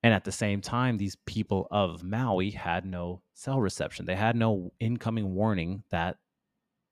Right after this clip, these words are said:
this was happening. They couldn't hire, or they couldn't, you know, protect their house from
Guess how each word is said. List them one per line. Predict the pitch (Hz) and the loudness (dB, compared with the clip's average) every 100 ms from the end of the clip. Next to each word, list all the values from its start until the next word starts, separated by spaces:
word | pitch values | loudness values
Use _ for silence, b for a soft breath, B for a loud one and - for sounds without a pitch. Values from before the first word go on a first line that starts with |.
| _ - | _ 0
this | 107 - | 2 2
was | 104 | 0
happening. | - 131 - - - _ b b b b | 0 0 0 -4 -6 _ b b b b
They | 143 | 4
couldn't | 196 120 | 6 4
hire, | 92 92 90 87 90 - _ | 4 2 2 2 -2 -6 _
or | 120 | 2
they | 120 | 4
couldn't, | 123 165 - | 6 4 4
you | 117 | 2
know, | 113 | 4
protect | - 107 - 95 - | 4 2 2 -6 -4
their | 98 87 | -4 -2
house | - 90 90 | 0 0 0
from | - 87 87 | -4 -4 -6